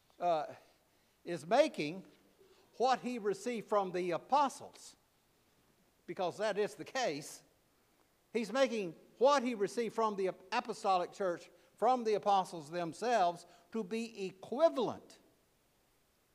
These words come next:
to receiving it from the Lord himself.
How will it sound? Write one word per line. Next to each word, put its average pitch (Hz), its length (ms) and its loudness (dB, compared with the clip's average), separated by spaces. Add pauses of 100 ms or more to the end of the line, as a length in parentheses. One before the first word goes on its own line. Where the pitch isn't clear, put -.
(720)
to 220 80 -2
receiving 220 480 -2
it 208 160 -4
from 214 260 0
the 202 80 -6
Lord 240 300 8
himself. 196 720 -4